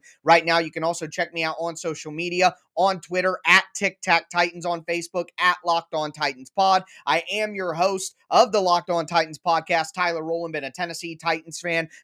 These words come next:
for well over twenty years. On the show, we do focus on the X's and O's. I like to break down the tape and the film, and that's kind of the jumping off point for a lot of our conversations. But of course,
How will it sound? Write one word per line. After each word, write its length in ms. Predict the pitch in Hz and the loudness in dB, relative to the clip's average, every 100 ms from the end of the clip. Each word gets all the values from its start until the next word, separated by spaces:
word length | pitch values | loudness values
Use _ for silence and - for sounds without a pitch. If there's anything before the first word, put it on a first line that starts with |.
| - | -4
for 160 | 202 | -4
well 340 | 190 233 254 233 180 | 4 8 8 6 0
over 440 | 190 180 190 180 | 0 0 -2 -4
twenty 340 | - 180 185 180 | -8 -4 -2 -4
years. 400 | 165 180 175 170 | -2 -2 -2 -4
On 160 | 170 | -6
the 80 | 170 | -6
show, 200 | 160 180 | -6 -4
we 160 | 165 156 | -4 -6
do 180 | 175 190 - | -8 -10 -4
focus 420 | 170 170 175 - _ _ 160 | -2 -2 -4 -8 _ _ -2
on 160 | 185 | 0
the 140 | 185 165 - | 2 0 2
X's 540 | 190 185 - 208 175 | 2 2 -2 0 2
and 160 | 185 - - | -2 -2 0
O's. 340 | 170 180 180 | 2 4 2
I 80 | 160 | -2
like 220 | 156 156 | -2 -4
to 60 | 143 | -6
break 360 | 127 160 175 - | -6 -4 -4 -2
down 260 | 165 165 | -2 -2
the 80 | 143 | -8
tape 380 | - 175 175 165 | -6 -2 -2 -4
and 220 | 170 170 | -8 -6
the 80 | 156 - | -6 -6
film, 280 | 175 175 170 _ _ | -4 -2 -4 _ _
and 100 | 131 | -6
that's 160 | 165 160 | -4 -4
kind 160 | 196 170 | -4 -4
of 80 | |
the 60 | 139 | -4
jumping 400 | 135 170 170 156 | -6 -4 -4 -2
off 240 | 151 165 | 0 0
point 240 | 175 165 - | -2 -6 -4
for 100 | 147 | -4
a 80 | 143 | 2
lot 200 | 156 160 | 2 2
of 100 | 156 | 0
our 100 | 147 | -4
conversations. 720 | 165 151 143 - 156 160 151 | -6 -6 -8 -8 -8 -8 -6
But 140 | 165 | -4
of 100 | 160 | -4
course, 320 | - 185 208 | -2 -4 -4